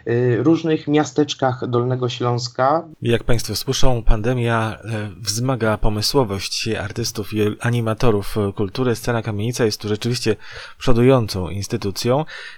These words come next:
Speaker 2: To też jest tak, że można znaleźć w sieci choćby recitale Tomasza Maleszewskiego, a Maciej Michałkowski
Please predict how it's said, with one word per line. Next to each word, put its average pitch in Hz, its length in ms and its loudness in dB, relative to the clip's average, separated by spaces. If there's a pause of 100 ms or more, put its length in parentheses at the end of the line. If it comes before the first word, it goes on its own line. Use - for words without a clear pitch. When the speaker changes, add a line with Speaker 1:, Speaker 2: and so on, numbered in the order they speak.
Speaker 2:
To 127 120 2
też 127 160 -2
jest 127 280 0
tak, 123 260 2
że 113 380 0
można 113 340 -4
znaleźć 117 520 -2
w 101 120 -4
sieci 101 540 -6
choćby 101 340 -4
recitale 98 580 -2
Tomasza 113 380 -2
Maleszewskiego, 110 840 -2
a 123 120 0
Maciej 135 300 0
Michałkowski 139 280 4